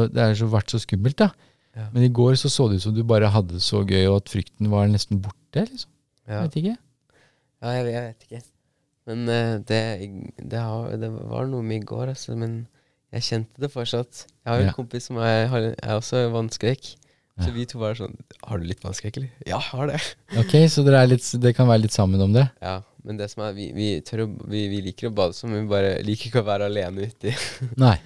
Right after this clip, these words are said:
Speaker 1: Så du har ikke sluppet taket ennå, men du bare gjør det likevel, da?
Speaker 2: Ja. For det, og jeg fikk veldig mestringsfølelse også. Jeg klarte å gå imot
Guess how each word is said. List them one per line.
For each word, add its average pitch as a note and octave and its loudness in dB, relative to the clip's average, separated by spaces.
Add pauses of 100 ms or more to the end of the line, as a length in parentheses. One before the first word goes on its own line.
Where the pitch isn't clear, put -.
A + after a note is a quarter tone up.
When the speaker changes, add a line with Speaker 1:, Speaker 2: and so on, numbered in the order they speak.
(580)
Speaker 1:
Så - -4
du A2+ 6
har G#2 6
ikke C#3+ 0
sluppet - 0
taket A2+ 2
ennå, B2+ 4
men C#3 2
du C3+ 2
bare B2+ 6
gjør G#2+ 6
det A2+ 4
likevel, G#2+ 4
da? B2 6 (160)
Speaker 2:
Ja. - -16 (1040)
For G2 -8
det, G2 2 (920)
og F#2 -8
jeg G2+ -8
fikk C#3+ -10
veldig A2+ -6
mestringsfølelse G#2 -8
også. B2 -10 (180)
Jeg B2+ -8
klarte A#2 -6
å G2+ -6
gå G2 0
imot G2 -8